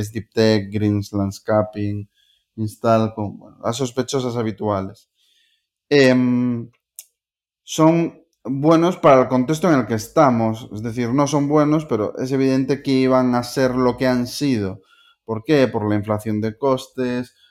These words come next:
porque ya lo había anticipado el propio management conference call que, bueno, el impacto del covid iba a ser con cierto re-, delay, eh, pues por el tema de los suministros.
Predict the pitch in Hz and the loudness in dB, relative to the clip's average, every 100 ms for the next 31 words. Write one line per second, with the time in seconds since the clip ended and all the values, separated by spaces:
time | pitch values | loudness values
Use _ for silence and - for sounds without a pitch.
0 | _ _ 107 101 110 117 127 120 113 120 | _ _ -6 -4 0 6 6 6 4 2
1 | 117 110 113 113 110 113 110 104 113 107 | 0 -2 -8 -6 -2 0 0 -2 -4 -4
2 | 110 110 110 107 110 110 110 110 107 113 | -2 0 0 -2 -4 -4 -4 -4 -6 -4
3 | 107 104 - 110 104 113 110 104 _ _ | -4 -4 -4 -4 -4 -4 -4 -6 _ _
4 | _ _ - 104 120 117 113 127 123 - | _ _ -6 -4 -2 -4 0 0 0 0
5 | 120 117 123 117 113 120 113 110 120 107 | 0 0 -2 -4 -4 -4 -4 -4 -6 -6
6 | 110 117 107 113 113 117 101 113 - 90 | -6 -6 -6 -6 -4 -6 -8 -12 -14 -10
7 | 120 123 131 127 123 123 117 _ _ - | -4 2 4 4 2 -2 -6 _ _ -12
8 | - 113 110 107 - 113 - - - 113 | -4 -2 -2 -6 -10 -12 -14 -14 -4 -2
9 | 110 110 117 117 113 110 - 113 123 139 | 0 -2 0 2 0 -2 -4 -4 -2 -2
10 | 131 - 123 123 120 | -4 -6 -4 -4 -6